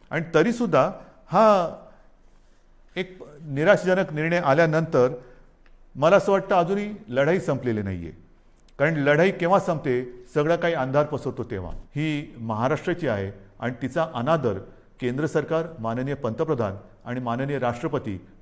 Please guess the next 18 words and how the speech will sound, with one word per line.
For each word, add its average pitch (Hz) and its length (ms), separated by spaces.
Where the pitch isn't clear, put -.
करणार 127 280
नाहीत, 127 260
ही 131 60
मला 139 280
खात्री 120 320
आहे, 135 100
हा 139 60
मला 135 160
आत्मविश्वास 147 580
आहे. 95 120
तूर्त 185 260
मी 135 80
सर्वांना 156 360
हेच 147 220
सांगू 139 240
इच्छितो 127 420
की 156 60
अत्यंत 175 480